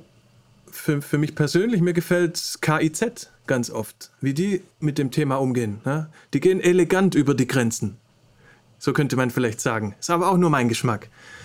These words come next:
Aber ich finde, dass K I Z immer elegant über Grenzen gehen, ne? Wenn sie ihre, ihre Songs machen, wo sie ja schon versuchen zu schockieren und irgendwie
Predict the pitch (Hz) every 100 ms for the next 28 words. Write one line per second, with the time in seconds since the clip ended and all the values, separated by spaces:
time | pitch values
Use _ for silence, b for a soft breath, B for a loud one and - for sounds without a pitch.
0 | B B B 131 180 220 208 175 160 -
1 | 160 156 151 175 175 151 165 143 147 143
2 | 156 151 - - 143 135 127 127 120 -
3 | 120 113 107 117 135 123 123 123 120 120
4 | 113 123 120 - 131 120 127 117 117 117
5 | - 120 - 180 185 165 - 160 151 147
6 | 143 - 139 151 147 - 170 165 156 143
7 | 143 139 - 147 143 131 135 120